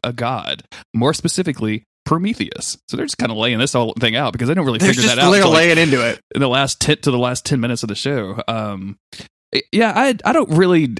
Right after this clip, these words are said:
Speaker 1: have a problem with this episode. If I think about it too hard, the whole fucking thing collapses. Like,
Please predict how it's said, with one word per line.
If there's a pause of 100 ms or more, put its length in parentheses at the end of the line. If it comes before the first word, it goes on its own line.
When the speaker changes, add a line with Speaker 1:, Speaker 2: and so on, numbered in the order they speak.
Speaker 1:
have
a
problem
with
this
episode.
If
I
think
about
it
too
hard,
the
whole
fucking
thing
collapses.
Like,